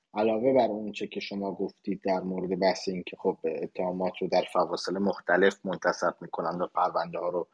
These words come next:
تشکیل می‌دن، اه، این بند چه مادهٔ صد و سی و چهار معطوف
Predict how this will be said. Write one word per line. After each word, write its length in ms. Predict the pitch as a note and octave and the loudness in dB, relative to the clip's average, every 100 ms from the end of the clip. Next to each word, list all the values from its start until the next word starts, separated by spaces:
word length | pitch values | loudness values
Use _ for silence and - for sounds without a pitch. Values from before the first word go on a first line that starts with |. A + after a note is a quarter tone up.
| _ _ _ - | _ _ _ 0
تشکیل 360 | - - - F#2+ | 2 2 0 0
می‌دن، 360 | F#2+ G2+ B2+ C3 - _ _ - | 2 4 4 0 -12 _ _ 2
اه، 420 | B2+ B2+ B2 G#2+ - _ | 8 10 10 6 -4 _
این 360 | D#3+ F#3 F#3+ - | 0 2 0 2
بند 640 | D3+ D3+ D3+ D3 D3 C#3 - | 4 4 2 4 6 6 2
چه 640 | - - D3 D3 D3 B2+ A#2 G2+ | -6 -2 0 2 2 0 -4 -12
مادهٔ 580 | A2 G2+ - G#2 G2 G2 | -10 -10 -6 -4 -4 -6
صد 240 | - G2+ | -6 -6
و 80 | G2 | -8
سی 220 | - G#2 | -6 -6
و 60 | G2 | -4
چهار 540 | - - B2 D3+ C#3+ - A#2+ | -6 2 4 6 2 -4 -4
معطوف 800 | A2+ G#2 - - - C#3+ C#3+ | 0 0 -2 -10 0 4 4